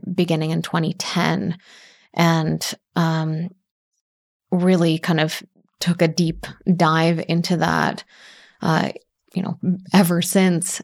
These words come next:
And so, um, the Neptune in Pisces experience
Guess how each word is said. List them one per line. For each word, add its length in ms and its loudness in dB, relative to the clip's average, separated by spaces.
And 200 2
so, 720 2
um, 480 -2
the 220 2
Neptune 720 4
in 200 0
Pisces 960 0
experience 1120 0